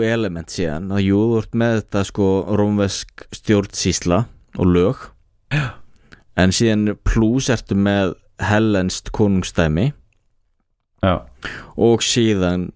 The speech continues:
Speaker 1: grískur rétttrúnaður.
Speaker 2: En, en ok, ok. Hvað ef að, ef að, sko, Vesturrómverska ríkið hefði ekki fallið og bara haldið áfram, eins og Austurrómverska
Speaker 1: Já.
Speaker 2: ríkið?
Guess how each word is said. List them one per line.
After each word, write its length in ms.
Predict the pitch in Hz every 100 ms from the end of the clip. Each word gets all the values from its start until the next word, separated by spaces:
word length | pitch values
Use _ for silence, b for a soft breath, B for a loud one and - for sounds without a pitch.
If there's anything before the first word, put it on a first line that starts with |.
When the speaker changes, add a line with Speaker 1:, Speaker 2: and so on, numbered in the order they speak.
| _ _
Speaker 1:
grískur 640 | - 104 - - - 85 -
rétttrúnaður. 760 | - 90 98 87 73 52 - B B B
Speaker 2:
En, 260 | - 87 82
en 160 | 120 123
ok, 160 | 117 76 -
ok. 220 | 113 - 78 - - -
Hvað 380 | 104 - 120 139
ef 160 | 147 143
að, 180 | 143 139 - _ _ _ -
ef 100 | 131
að, 120 | 123
sko, 180 | - 123
Vesturrómverska 560 | 135 - 135 113 - 104
ríkið 220 | 101 104
hefði 120 | 104
ekki 160 | 104 107
fallið 320 | 82 78 87
og 60 | 98
bara 180 | 92 95
haldið 260 | 90 87
áfram, 380 | 80 - 80 87 -
eins 220 | - 101
og 140 | 98 87
Austurrómverska 400 | - 85 90 87
Speaker 1:
Já. 20 |
Speaker 2:
ríkið? 340 | 80 82 90